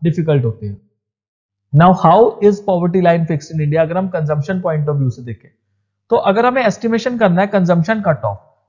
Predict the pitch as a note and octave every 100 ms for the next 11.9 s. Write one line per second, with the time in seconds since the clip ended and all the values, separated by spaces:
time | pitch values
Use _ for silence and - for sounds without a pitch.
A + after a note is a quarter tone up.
0 | _ - G#3+ G#3 B3+ B3+ B3+ G#3+ F#3+ D#3+
1 | G3+ - F#3 G#3+ A3+ - F#3+ G3+ A3 A#3+
2 | G#3+ F#3 F3 D#3+ F#3+ F3+ D#3 - D3 D3
3 | D3 D3 D3+ D3+ C3 C3 B2+ C#3+ E3 D#3+
4 | D#3 F3+ D#3+ D3 E3 D3+ D3 C#3 E3+ F#3
5 | - _ - - E3 F3+ G3+ F#3+ E3+ D#3+
6 | F#3+ F3+ E3+ F3+ F#3 D#3+ C#3+ C3 C3+ A2+
7 | _ _ _ _ _ F3+ F3 E3+ E3+ G#3
8 | G3+ G3 F#3 F#3+ G#3+ G#3 G3+ A3 - E3+
9 | F#3 A3 G#3+ G3 F#3 F#3 F#3 F3+ F3 E3
10 | D#3 D#3+ D3 C#3 C3+ A#2+ G#2 G#2+ - _
11 | _ _ - G#3 - - F3+ F#3 B3